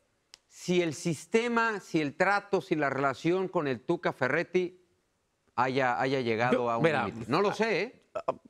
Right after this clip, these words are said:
Speaker 2: hay muchos factores que hay que sumarlos, más no se sabe si es, si puede ser, pero es eso, ¿no? Yo creo que, una, son muchísimos años al frente de un equipo del cual entrenas lo mismo,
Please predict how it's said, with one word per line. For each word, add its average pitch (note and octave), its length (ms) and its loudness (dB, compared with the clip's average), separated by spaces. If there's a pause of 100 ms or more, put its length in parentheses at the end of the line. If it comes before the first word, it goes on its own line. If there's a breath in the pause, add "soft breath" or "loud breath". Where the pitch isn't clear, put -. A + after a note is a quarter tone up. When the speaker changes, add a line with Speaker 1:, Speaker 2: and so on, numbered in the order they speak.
(180)
Speaker 2:
hay A3+ 160 4
muchos A#3 280 -2
factores F3 420 2
que C3+ 120 2
hay C#3 160 0
que D#3+ 160 2
sumarlos, C3+ 680 0
más A2 140 0
no B2 120 -2
se G2 140 -8
sabe G#2+ 280 0
si F#2 220 -2
es, - 180 -6 (140)
si - 120 -16
puede F#2 200 -2
ser, - 140 -14
pero E2+ 140 -6
es - 200 -18
eso, - 240 -16
¿no? - 140 -16 (480 soft breath)
Yo D#3+ 120 4
creo G#3 160 2
que, F#3 240 2
una, C3+ 320 2 (220)
son D#3 200 2
muchísimos D#3 600 0
años A#2 180 -2
al G2 120 -2
frente G#2+ 200 -2
de G2+ 40 4
un G2+ 80 2
equipo A2 360 0 (340 soft breath)
del B2 240 0
cual D3+ 340 2 (920)
entrenas C3 420 2
lo A2 100 4
mismo, E3+ 420 -2